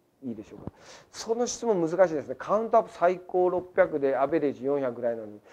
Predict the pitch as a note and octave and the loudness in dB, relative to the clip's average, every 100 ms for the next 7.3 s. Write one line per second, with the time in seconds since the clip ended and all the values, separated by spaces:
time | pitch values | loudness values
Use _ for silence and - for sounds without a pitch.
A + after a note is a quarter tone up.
0 | - - - - _ _ D3 A3+ A3+ C#4 | -20 -20 -20 -20 _ _ 4 6 4 2
1 | - D#4+ F#4+ D#4+ G3+ D#3+ E3+ C#3+ A#2+ - | 2 6 8 8 6 6 6 6 0 -14
2 | - _ - - _ _ - C4+ C4 G#3 | -20 _ -20 -20 _ _ 4 6 6 4
3 | G3 F3+ D#3 B2+ A#2 A#2 F2 - _ _ | 0 0 0 -2 -2 -2 -2 -8 _ _
4 | _ _ _ _ _ _ _ _ - B2 | _ _ _ _ _ _ _ _ -6 -6
5 | G2 - _ _ _ _ _ _ _ _ | -6 -14 _ _ _ _ _ _ _ _
6 | _ - G#3 E4+ D#4+ C4 D#3+ C#3 - D#3 | _ 0 4 4 4 4 2 -4 -2 0
7 | D#3+ - | 0 -4